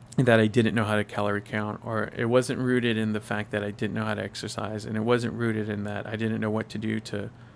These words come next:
to, um, eat right. And that was kind of, like, a big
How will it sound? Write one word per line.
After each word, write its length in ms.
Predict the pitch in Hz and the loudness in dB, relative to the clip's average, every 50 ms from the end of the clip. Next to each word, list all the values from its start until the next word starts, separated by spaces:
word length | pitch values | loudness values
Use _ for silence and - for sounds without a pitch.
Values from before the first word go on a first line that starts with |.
| - - - - - - - - - | -20 -20 -20 -20 -20 -20 -20 -16 -12
to, 360 | - - 117 110 110 107 - | -6 -2 -2 0 0 -2 -2
um, 340 | - 110 104 101 104 107 110 - - - - - - - - | -4 -4 -4 -6 -6 -8 -12 -14 -16 -18 -18 -18 -14 -6 -2
eat 180 | - 196 - | 0 0 2
right. 260 | - 110 107 101 - - - - - - - - - - - - - - - - - - - - - - - - - - - - - | 2 2 2 2 -2 -4 -10 -12 -12 -12 -14 -16 -20 -20 -20 -20 -20 -20 -20 -20 -20 -20 -20 -20 -20 -20 -20 -20 -20 -20 -14 -4 0
And 120 | 127 123 | 4 8
that 140 | 131 139 143 | 8 8 8
was 100 | 143 - | 6 4
kind 200 | - 156 151 143 | 4 4 6 6
of, 120 | 131 123 | 6 6
like, 180 | 131 117 113 - | 4 4 4 2
a 60 | 110 | -2
big 640 | 107 - - - 131 131 131 131 127 120 120 120 | -4 -2 2 6 8 8 8 8 6 4 2 -4